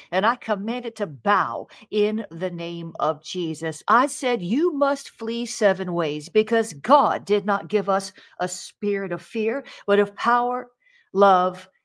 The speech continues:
and a sound mind. Come on, we're gonna pray into this today because fear has torment. Fear is a master spirit, I believe, and I believe the spirit of fear entered my life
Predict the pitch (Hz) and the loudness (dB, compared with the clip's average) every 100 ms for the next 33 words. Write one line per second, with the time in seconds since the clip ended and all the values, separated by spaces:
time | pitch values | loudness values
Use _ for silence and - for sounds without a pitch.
0 | _ _ 180 170 - 185 160 160 165 156 | _ _ -6 -4 -6 -2 0 0 -4 -2
1 | 165 135 - _ _ _ _ _ _ _ | -2 -2 -8 _ _ _ _ _ _ _
2 | 202 160 110 - 202 240 - - 254 226 | -4 -4 -8 -10 -8 -6 -8 -6 0 0
3 | 165 151 - - _ 202 175 175 175 - | 0 -6 -16 -20 _ -2 -2 -6 -10 -12
4 | 180 185 190 196 214 208 - 330 320 190 | -8 -6 -4 -2 -4 -4 -12 -8 -2 -2
5 | 170 170 _ _ _ _ _ _ _ _ | -2 -8 _ _ _ _ _ _ _ _
6 | _ _ 180 202 175 - - 208 156 139 | _ _ -2 0 0 -6 -4 -4 -4 -8
7 | 90 - _ _ _ _ _ _ - - | -16 -20 _ _ _ _ _ _ -20 -20
8 | - 320 294 208 185 185 _ _ _ _ | -6 -2 0 0 -2 -8 _ _ _ _
9 | _ _ _ 214 196 185 175 - 165 190 | _ _ _ 0 0 0 -4 -8 -6 -2
10 | 240 - - 175 - - - _ - 240 | -2 -4 -12 -10 -12 -14 -20 _ -6 -4
11 | 170 131 - 180 175 170 165 170 190 190 | -4 -6 -6 -4 -2 -4 -6 -4 -6 -2
12 | 190 226 262 339 269 247 220 196 196 - | -2 -2 2 0 0 -2 0 0 -2 -8
13 | - 214 - - 226 220 190 - 196 - | -8 -8 -8 -6 -2 0 -2 -2 -2 -2
14 | 196 202 175 190 226 330 202 139 127 - | -6 -6 -4 2 4 2 -2 -4 -8 -14
15 | - | -20